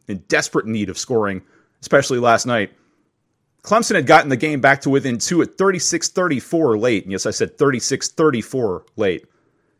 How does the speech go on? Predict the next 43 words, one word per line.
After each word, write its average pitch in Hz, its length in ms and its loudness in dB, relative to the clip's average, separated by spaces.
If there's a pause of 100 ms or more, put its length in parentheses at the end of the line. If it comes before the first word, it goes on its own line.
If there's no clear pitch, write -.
And 110 140 -8
Key 185 180 -8
splashed 156 420 4
a 151 40 0
triple 147 360 -2
that - 260 -4 (340)
ran 127 200 0
their 113 120 -2
lead 120 200 -4
back 110 220 4
to 95 60 -14
five. 98 500 2 (600)
Clemson 185 380 -2
again 135 360 0
knocked 131 280 2
the 127 80 -2
lead 135 260 0
back 120 260 4
down 123 200 -2
to 110 80 0
a 101 40 0
single 139 300 -2
possession 123 480 0
a 101 60 -4
bit 110 180 0
later, 143 380 0 (340)
forty-two 135 520 -2
thirty-nine, 123 580 2
and 104 100 -2
then 104 140 -4
Key 127 480 -6 (260)
canned 160 360 -2
another 135 360 6
tray 98 460 -2
that 107 100 0
would 95 120 -10
provide 120 340 2
the 107 100 -2
eventual 117 400 -2
dagger 113 540 6
for 107 160 -4
this 90 180 -2
game. 92 320 -4